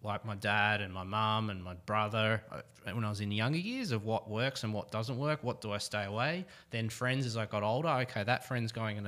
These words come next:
I don't like that. I'm not gonna do what they're doing. Oh, that friend's doing something, I, I like what they're doing. So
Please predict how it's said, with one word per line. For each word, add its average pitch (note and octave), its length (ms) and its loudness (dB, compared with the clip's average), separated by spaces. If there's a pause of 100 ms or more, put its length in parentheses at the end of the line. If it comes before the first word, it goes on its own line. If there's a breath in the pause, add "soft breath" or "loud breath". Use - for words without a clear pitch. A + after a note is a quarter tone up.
I A2 100 -4
don't G#2 180 -2
like G#2 260 -2
that. A2+ 380 0
I'm A2 120 -2
not A2+ 120 -2
gonna A2 160 -2
do A2 180 2
what A2 140 -2
they're A2+ 180 2
doing. A2+ 380 -2 (340 loud breath)
Oh, A2 120 -2
that C3 180 0
friend's B2 280 0
doing A2 300 -2
something, G#2 280 -6
I, G2+ 100 -2
I - 140 -4
like G#2 280 -4
what G2+ 100 -6
they're G#2 160 -4
doing. G#2+ 320 -4
So A2+ 220 2